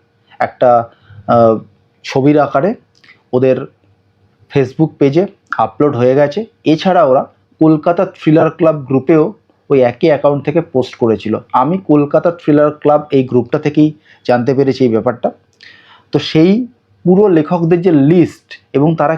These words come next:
কি লিখছেন, গল্প না উপন্যাস না ছোট গল্প, নন ফিকশন, কি লিখছেন উপন্যাসিকা, পুরো ডিটেলটা আমি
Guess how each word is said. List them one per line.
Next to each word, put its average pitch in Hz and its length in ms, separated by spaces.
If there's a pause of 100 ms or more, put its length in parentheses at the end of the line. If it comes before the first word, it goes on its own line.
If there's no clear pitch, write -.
(100)
কি 190 140
লিখছেন, 160 440
গল্প 127 340 (140)
না 165 100
উপন্যাস 156 560
না 156 60
ছোট 135 260
গল্প, 151 400
নন 135 240
ফিকশন, 156 440 (220)
কি 202 160
লিখছেন 165 440
উপন্যাসিকা, 147 680 (400)
পুরো 196 140
ডিটেলটা 175 560 (220)
আমি 131 160